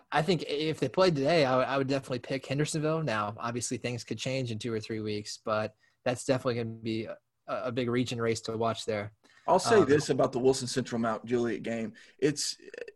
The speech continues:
Speaker 2: that's as good of a rivalry game as you're gonna get. I mean, that's two schools and two programs that literally grow up next to each other. They play each other in Pop Warner at Charlie Daniels Park, right? I mean, they, they battle, they, they're friends, they grow up together. So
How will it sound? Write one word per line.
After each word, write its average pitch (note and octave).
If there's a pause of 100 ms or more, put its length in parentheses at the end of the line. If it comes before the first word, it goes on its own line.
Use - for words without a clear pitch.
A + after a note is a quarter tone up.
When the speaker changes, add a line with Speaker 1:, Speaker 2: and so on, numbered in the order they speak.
(260)
Speaker 2:
that's -
as C#3
good C#3
of C#3
a B2
rivalry A#2+
game A#2+
as G#2
you're A2+
gonna G#2+
get. F#2+
I -
mean, A#2+
that's C3+
two F3
schools C#3
and A2
two C#3+
programs B2
that G2+
literally A#2+ (380)
grow C3+
up C#3
next B2+
to A#2+
each A2
other. A2
They A2
play B2+
each B2+
other A2
in A2+
Pop A2+
Warner A2+
at G#2+
Charlie A#2+
Daniels A2+
Park, A#2+
right? A#2
I A#2
mean, A#2
they, A#2+ (300)
they B2
battle, A#2+
they, A#2
they're C3
friends, C3
they A#2
grow A#2
up A#2
together. G#2
So B2